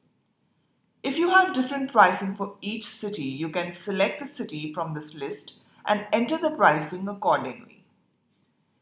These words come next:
If you have the same pricing for all cities, then you can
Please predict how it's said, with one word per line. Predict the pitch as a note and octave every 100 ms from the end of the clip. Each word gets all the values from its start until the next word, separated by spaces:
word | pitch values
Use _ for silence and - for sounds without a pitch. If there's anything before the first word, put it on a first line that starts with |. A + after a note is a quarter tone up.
| -
If | A3+ B3+
you | C4
have | C4
the | B3+
same | - C4 A#3+ C4
pricing | D4 B3+ B3 B3+ A#3
for | A3 F#3+
all | - F#3 F#3+
cities, | - B3+ G#3 E3+ F3
then | F#3 F3+
you | F3+
can | F3+ F3+